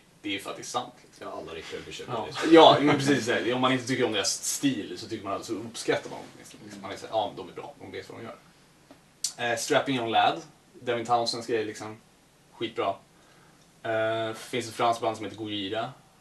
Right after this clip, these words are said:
Speaker 1: Ehm, framförallt ett, eh, band som nu är dött, men som har haft jättestor influens på oss precis i början också, framförallt. Som heter Sixth då,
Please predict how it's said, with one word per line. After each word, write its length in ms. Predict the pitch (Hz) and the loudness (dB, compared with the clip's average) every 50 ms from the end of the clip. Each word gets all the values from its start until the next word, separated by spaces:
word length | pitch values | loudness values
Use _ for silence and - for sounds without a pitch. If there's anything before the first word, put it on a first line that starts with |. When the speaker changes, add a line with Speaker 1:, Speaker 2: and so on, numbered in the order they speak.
| _ _ _ | _ _ _
Speaker 1:
Ehm, 640 | 113 107 104 104 101 101 101 101 101 101 98 98 98 - - _ _ _ _ _ _ _ _ - - - - _ _ _ _ _ _ - | -12 -10 -8 -8 -10 -10 -12 -12 -12 -12 -14 -14 -16 -18 -20 _ _ _ _ _ _ _ _ -20 -20 -20 -20 _ _ _ _ _ _ -8
framförallt 1160 | - 120 113 110 - 120 117 117 113 113 107 - - _ _ _ - - - - - - - - | 0 0 0 2 2 4 6 6 6 6 4 -2 -8 _ _ _ -10 -8 -6 -6 -6 -8 -10 -12
ett, 520 | - 104 98 98 - - _ _ _ - - | -10 -8 -8 -8 -10 -14 _ _ _ -8 -6
eh, 300 | 107 101 98 95 90 87 - - - - _ _ _ | -2 0 0 0 -2 -4 -10 -18 -20 -20 _ _ _
band 220 | - - 110 107 - | 0 2 2 2 -2
som 100 | 113 107 | -6 -6
nu 120 | 107 107 | -4 -6
är 40 | 107 | -4
dött, 480 | 107 110 107 - - - - - - - | -4 -4 -6 -6 -8 -10 -10 -10 -10 -12
men 300 | - 113 104 101 98 95 | -12 -10 -10 -8 -8 -10
som 520 | 92 - - - 107 98 95 95 92 92 92 - _ _ _ _ _ _ _ _ _ | -10 -12 -10 -8 -8 -8 -8 -10 -12 -16 -18 -20 _ _ _ _ _ _ _ _ _
har 100 | - - | -4 -4
haft 120 | - - | -2 -2
jättestor 460 | 113 107 - - - 104 - 127 117 | -4 -4 -4 -8 -10 -8 -4 -4 -4
influens 320 | 107 98 - 110 - 95 - | -4 -4 -6 -8 -8 -8 -8
på 100 | - - | -10 -12
oss 60 | - - - | -12 -10 -12
precis 500 | 101 98 113 107 98 - - - - - | -12 -8 -8 -8 -8 -8 -10 -12 -12 -10
i 60 | 95 | -8
början 380 | 107 104 101 104 110 110 - | -6 -6 -2 0 0 -2 -2
också, 240 | - - - - - - | -4 -8 -14 -16 -18 -16
framförallt. 420 | - - - - 101 98 - - - - - _ - _ - - - - - - _ | -16 -16 -12 -6 -6 -6 -6 -6 -12 -20 -20 _ -20 _ -20 -20 -20 -20 -20 -20 _
Som 120 | - 104 | -14 -12
heter 120 | 98 92 - | -12 -10 -10
Sixth 500 | - - 90 87 - - - - - - | -10 -10 -10 -10 -12 -16 -18 -18 -18 -12
då, 200 | - 107 101 - | -10 -10 -10 -10